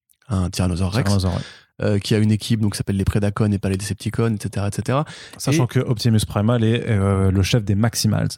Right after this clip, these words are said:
Speaker 1: Voilà, le chef des Maximals et pas des, auto-, des Autobots, puisqu'ils a pas de sens de les
Speaker 2: Non.
Speaker 1: appeler les Autobots. Euh, et en l'occurrence, du coup, ça se passe, en tout cas dans le dessin animé en trois dimensions qui avait été produit en quatre-vingt-seize, sur une Terre, euh,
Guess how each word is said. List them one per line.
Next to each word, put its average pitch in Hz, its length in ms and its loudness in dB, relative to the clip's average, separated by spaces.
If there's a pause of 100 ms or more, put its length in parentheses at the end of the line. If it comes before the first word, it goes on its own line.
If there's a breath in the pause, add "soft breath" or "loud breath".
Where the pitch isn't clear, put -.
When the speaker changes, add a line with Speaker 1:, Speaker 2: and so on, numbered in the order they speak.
(120)
Speaker 1:
Voilà, 110 200 0
le 98 80 0
chef 117 160 0
des 110 80 2
Maximals 104 320 2
et 101 40 2
pas 107 120 0
des, 101 100 -2
auto-, 98 200 -2
des 95 220 -4
Autobots, 101 300 0 (100)
puisqu'ils 98 300 -6
a 85 240 -2
pas 90 140 -2
de - 60 -6
sens 101 240 -2
de - 40 -2
les - 80 4
Speaker 2:
Non. 123 80 4
Speaker 1:
appeler 107 140 -2
les 92 60 -6
Autobots. 101 240 -2 (680 loud breath)
Euh, 113 360 2
et 143 160 2
en 127 100 0
l'occurrence, 117 440 0
du 120 100 0
coup, 143 180 -4
ça 123 200 -2
se 101 80 -4
passe, - 640 -2
en 92 60 -10
tout - 80 -10
cas 120 160 0
dans 107 80 -2
le 104 80 -2
dessin 104 240 -2
animé 107 420 2
en 98 100 -2
trois 107 200 -2
dimensions 104 380 -2
qui 104 80 -2
avait 101 140 0
été 95 140 -2
produit 104 300 0
en - 20 0
quatre-vingt-seize, 104 560 -2 (420 loud breath)
sur 135 280 0
une 113 180 0
Terre, 123 440 0
euh, 107 560 2